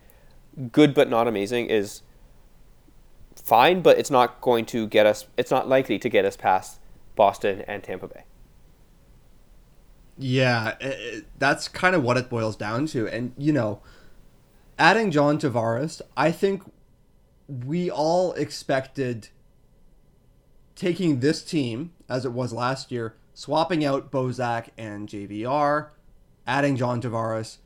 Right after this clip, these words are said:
Speaker 2: getting m-, some more marginal upgrades by, you know, the removal of Leo Komarov, the emergence of Andreas Johnsson.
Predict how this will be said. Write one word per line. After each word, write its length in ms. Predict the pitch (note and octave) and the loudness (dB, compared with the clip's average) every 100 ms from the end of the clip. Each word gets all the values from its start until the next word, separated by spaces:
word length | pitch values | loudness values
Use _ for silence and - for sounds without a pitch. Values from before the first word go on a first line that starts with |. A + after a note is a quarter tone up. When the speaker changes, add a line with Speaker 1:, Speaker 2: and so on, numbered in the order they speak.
| _ _ _ _ _ - | _ _ _ _ _ -12
Speaker 2:
getting 400 | A2+ C#3+ D3 C#3 | -4 0 0 0
m-, 120 | C3+ C#3 | -2 -4
some 160 | D3 | -4
more 300 | B2+ A#2+ A#2+ | -2 -2 -2
marginal 480 | A#2 C3 B2+ C3 B2+ | 0 0 0 -2 -4
upgrades 440 | C3 B2+ B2 A#2 | -4 -6 -4 -6
by, 180 | - G#2+ | -6 -6
you 140 | G#2+ G#2 | -6 -8
know, 260 | G#2 G#2 - - | -8 -10 -14 -16
the 120 | A2+ | -10
removal 420 | A2+ A2+ A2+ A2 | -8 -6 -8 -8
of 80 | G#2+ | -8
Leo 200 | A2 G#2+ | -6 -8
Komarov, 520 | G#2 D3+ D3 D3 C#3 C3+ | -6 -4 -2 0 -2 -4
the 80 | |
emergence 460 | A#2 A2+ A#2+ A2+ A2+ | -6 -6 -8 -10 -12
of 160 | - G#2+ | -12 -8
Andreas 460 | G#2+ G#2 G#2+ A2 | -8 -6 -8 -8
Johnsson. 500 | G#2+ G#2+ A2+ - F3 | -8 -8 -8 -8 -12